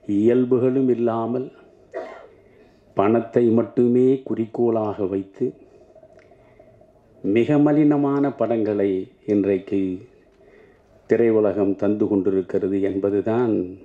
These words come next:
வருத்தத்திற்குரிய ஒரு விஷயம். நான் சின்னஞ்சிறு ம-, பையனாக இருந்த பொழுது என் தாய் என்னை திரைப்படங்களுக்கு அழைத்துச் செல்வார். குறிப்பாக சிவாஜி கணேசனும்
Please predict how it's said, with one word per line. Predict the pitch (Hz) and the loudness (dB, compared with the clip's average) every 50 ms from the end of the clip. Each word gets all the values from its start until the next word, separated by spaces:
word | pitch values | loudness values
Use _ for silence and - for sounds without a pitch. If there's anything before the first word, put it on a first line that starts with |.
| - - 98 | -18 -10 -6
வருத்தத்திற்குரிய | 98 101 107 107 107 - 107 - - 104 98 - - 113 113 113 117 120 110 | -4 -2 -2 -2 -2 -4 -4 -4 -4 -6 -6 -4 -4 -4 -4 -2 -2 -2 -2
ஒரு | 110 104 101 98 98 95 - - - - - _ _ - - | -2 -4 -6 -6 -8 -10 -14 -20 -20 -20 -20 _ _ -18 -16
விஷயம். | - 90 - - - - - - - - - - - - - - - - - - - - - - - - - - - - - - - - - - - - - - - - - - - - - - | -16 -12 -10 -8 -8 -10 -10 -14 -20 -20 -20 -20 -20 -20 -20 -20 -20 -20 -20 -20 -20 -20 -20 -20 -20 -20 -20 -20 -20 -20 -20 -20 -20 -20 -20 -20 -20 -20 -20 -20 -20 -20 -20 -20 -20 -18 -2 0
நான் | - 101 104 104 104 | 2 2 2 2 0
சின்னஞ்சிறு | 95 - 113 117 123 135 135 135 123 127 127 123 113 | 2 2 4 4 4 4 4 4 4 4 2 2 2
ம-, | 113 113 117 113 - - | 2 0 0 -2 -2 -2
பையனாக | - 110 107 117 123 123 127 123 123 120 131 | -2 0 2 2 0 0 0 0 -2 -2 -2
இருந்த | 113 113 110 113 113 107 110 | -2 -2 -2 -2 -2 0 0
பொழுது | 107 104 107 110 123 120 120 113 | 0 0 0 -2 -4 -4 -4 -4
என் | 107 98 95 95 - - | -4 -4 -6 -8 -8 -6
தாய் | - 98 107 120 123 123 123 | -4 -2 0 0 0 0 0
என்னை | 123 120 117 113 113 107 107 | 0 0 0 0 -2 -2 -2
திரைப்படங்களுக்கு | - 110 110 110 104 - 110 104 104 107 104 104 107 101 - - | -2 -2 0 0 0 -2 -2 -2 -2 -2 -2 -2 -4 -4 -2 -2
அழைத்துச் | 101 95 98 95 92 - - - | -2 -2 -2 -2 -4 -8 -14 -10
செல்வார். | - 104 92 98 104 90 101 - - - _ - - - - _ _ _ _ _ _ _ - _ _ - - _ _ _ _ - - _ _ _ _ _ _ _ _ _ _ _ _ _ _ _ _ _ | -8 -6 -6 -6 -8 -10 -12 -16 -20 -20 _ -20 -20 -20 -20 _ _ _ _ _ _ _ -20 _ _ -20 -20 _ _ _ _ -20 -20 _ _ _ _ _ _ _ _ _ _ _ _ _ _ _ _ _
குறிப்பாக | - - 120 117 123 120 - 135 127 131 123 117 113 | 0 0 2 2 0 0 0 2 2 2 2 2 0
சிவாஜி | 120 - - 117 123 131 139 131 131 131 123 | 0 0 0 2 2 2 2 2 2 2 2
கணேசனும் | 131 127 127 123 113 - 123 120 131 139 | 2 2 2 0 -2 -2 -4 -2 -2 -2